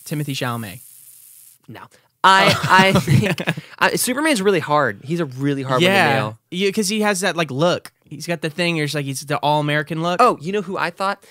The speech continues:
Speaker 1: Who?
Speaker 2: Um, golly, he's, he's been fan casted for, um, uh, Mister Fantastic
Speaker 1: Nicolas
Speaker 2: some.
Speaker 1: Cage.
Speaker 2: No, he's in that,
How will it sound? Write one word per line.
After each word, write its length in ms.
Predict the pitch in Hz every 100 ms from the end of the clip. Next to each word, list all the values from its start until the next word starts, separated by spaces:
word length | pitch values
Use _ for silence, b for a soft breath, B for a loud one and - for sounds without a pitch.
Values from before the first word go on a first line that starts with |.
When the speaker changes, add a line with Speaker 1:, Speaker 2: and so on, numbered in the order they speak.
| B
Speaker 1:
Who? 100 | 175
Speaker 2:
Um, 400 | 175 180 175 170 - _ _ _ _ -
golly, 320 | 185 180 151
he's, 240 | 135 170
he's 220 | - 180 165
been 160 | 180
fan 240 | - 196 196
casted 400 | 196 170 - 143
for, 340 | - 156 -
um, 480 | 147 139 123 113 - _ -
uh, 260 | 131 117 107 -
Mister 240 | 147 143
Fantastic 380 | 139 131 131 127
Speaker 1:
Nicolas 200 | 185 180
Speaker 2:
some. 140 | 147 165
Speaker 1:
Cage. 400 | 147 117 - -
Speaker 2:
No, 380 | 139 185 247 156
he's 220 | - 208
in 100 | 240
that, 160 | 240 196